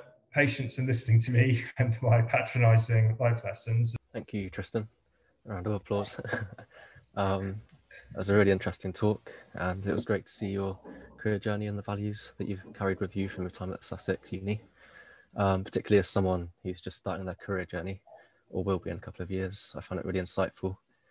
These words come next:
Speaker 2: and I'll definitely take a lot away, away from it, so thank you. Um, so my first question for you, Tristan, what advice would you give to students when researching the culture and values of the companies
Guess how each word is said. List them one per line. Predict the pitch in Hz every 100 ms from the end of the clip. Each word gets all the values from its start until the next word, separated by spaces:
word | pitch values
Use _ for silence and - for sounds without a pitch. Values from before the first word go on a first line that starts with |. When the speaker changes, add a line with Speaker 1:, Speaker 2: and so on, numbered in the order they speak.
| _ _ -
Speaker 2:
and | 92
I'll |
definitely | 92 87 -
take | 90 -
a | 80
lot | 90
away, | 90 87 - - -
away | 92
from | 87 90
it, | 90 -
so | - - 98
thank | 87 -
you. | 92 101 _ _ _ 107 _ 117 _ - - _ _ -
Um, | 98 98 98 98
so | - 107
my | 101
first | 98 107 -
question | 104 98 - 98 92 - -
for | -
you, | 90
Tristan, | 87 - 98 104 113 - _ _ _ _ _ _ _ _ _ -
what | 107
advice | 123 - 107 87 -
would | 95
you | 92
give | 95
to | -
students | - 98 95 90 - - -
when | 90 92
researching | 92 - 87 -
the | 92
culture | - 95 - 92
and | 87
values | 90 87 85 -
of |
the | -
companies | - 87 - 90 87